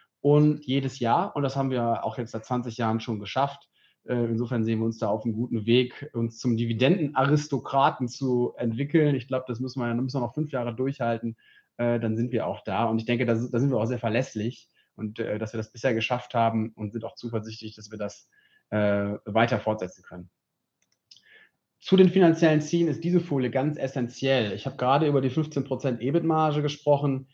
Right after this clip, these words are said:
Auf der Folie hier sehen Sie aber das absolute Ergebnisziel. Und das ist nämlich, äh, sind diese fünfhundert Millionen, die wir bis zwanzig fünfundzwanzig erreichen wollen.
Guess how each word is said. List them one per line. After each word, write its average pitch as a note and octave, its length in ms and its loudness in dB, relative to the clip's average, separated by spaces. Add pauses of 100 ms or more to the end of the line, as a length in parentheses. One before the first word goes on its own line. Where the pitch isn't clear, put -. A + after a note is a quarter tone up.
(240)
Auf A#2+ 180 -4
der C3 140 2
Folie C#3 300 0
hier B2+ 160 0
sehen B2+ 200 0
Sie B2 120 -2
aber A#2+ 140 0
das - 260 -4
absolute A2 520 -4
Ergebnisziel. G#2+ 720 -6
Und G#2 100 -6
das A#2+ 140 -4
ist C3 80 -6
nämlich, B2+ 500 0
äh, A2+ 380 0
sind B2 140 -4
diese A#2+ 160 -2
fünfhundert C#3+ 460 0
Millionen, A#2+ 500 4
die C#3 140 2
wir B2+ 80 0
bis A#2 220 -4
zwanzig B2 340 -6
fünfundzwanzig A#2 540 -4
erreichen A2 460 0
wollen. D#3+ 320 0